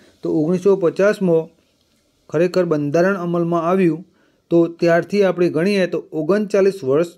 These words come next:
થશે. સાચો જવાબ આવશે ઓપ્શન એ ઓગણચાલીસ. બંધારણ બન્યાના ઓગણચાલીસ વર્ષ પછી બંધારણમાં સુધારો કરવામાં આવ્યો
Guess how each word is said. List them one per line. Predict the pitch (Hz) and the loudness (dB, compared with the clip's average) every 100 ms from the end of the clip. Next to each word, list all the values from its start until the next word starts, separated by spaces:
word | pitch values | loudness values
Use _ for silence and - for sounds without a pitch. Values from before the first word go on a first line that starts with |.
| _ | _
થશે. | - 190 190 113 92 _ _ 127 131 | -2 -2 -2 -6 -8 _ _ -16 -10
સાચો | 139 143 190 | -6 -2 0
જવાબ | 190 185 180 | 0 0 0
આવશે | 175 180 185 - | -2 0 -2 -4
ઓપ્શન | 143 - 160 151 | -12 -6 -6 -4
એ | 151 170 190 | 0 2 2
ઓગણચાલીસ. | 151 139 147 127 131 131 165 120 - _ _ _ _ _ _ _ _ _ _ - _ _ _ _ _ - | -2 -2 -2 -2 -4 0 0 -2 -10 _ _ _ _ _ _ _ _ _ _ -20 _ _ _ _ _ -6
બંધારણ | 147 151 151 185 214 220 | -4 -2 0 2 2 2
બન્યાના | 185 170 170 170 180 190 | 0 2 0 0 -2 -2
ઓગણચાલીસ | 170 147 185 208 202 202 208 147 | -4 -2 -2 0 0 2 0 0
વર્ષ | 165 170 - | 0 0 -2
પછી | 175 180 196 | -2 -2 -2
બંધારણમાં | 170 143 139 151 170 185 190 | -2 -2 0 0 0 -2 -4
સુધારો | - 135 143 175 190 | -4 -2 2 2 2
કરવામાં | 160 139 143 147 143 | 0 -2 -2 -2 -4
આવ્યો | 117 120 165 247 | -2 0 0 0